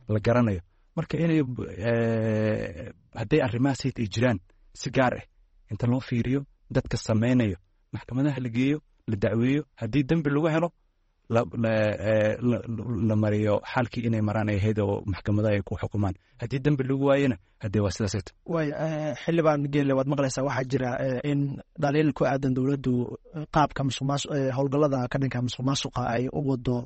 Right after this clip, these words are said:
Speaker 2: aysan cadaalad ahayn, oo shakhsiyaad gaar ah iyo dad yaryar oo shaqaale ay bartilmaamaysanayaan, eh, dowladdu. Marka, muxuu yahay, eh, doorka baarlamaanka Soomaaliya uga aadan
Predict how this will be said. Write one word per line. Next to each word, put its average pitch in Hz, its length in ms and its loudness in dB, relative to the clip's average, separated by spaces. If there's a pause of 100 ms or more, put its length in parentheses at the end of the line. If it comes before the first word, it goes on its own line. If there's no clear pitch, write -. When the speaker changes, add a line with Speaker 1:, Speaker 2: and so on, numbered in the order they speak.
Speaker 2:
aysan 120 360 -4 (340)
cadaalad 131 400 0
ahayn, 127 300 0 (400)
oo 131 80 -2
shakhsiyaad 135 520 2
gaar 139 280 2
ah 135 140 -2
iyo 131 180 0
dad 135 200 -2 (100)
yaryar 135 420 0
oo 120 60 -2
shaqaale 131 500 -2
ay 135 260 0
bartilmaamaysanayaan, 120 1040 -2 (460)
eh, 120 140 -2
dowladdu. 117 380 -2 (480)
Marka, 156 300 0
muxuu 156 360 0
yahay, 139 420 0 (160)
eh, 135 540 -4
doorka 139 480 2 (120)
baarlamaanka 135 600 0
Soomaaliya 127 540 2
uga 143 240 2
aadan 113 380 -2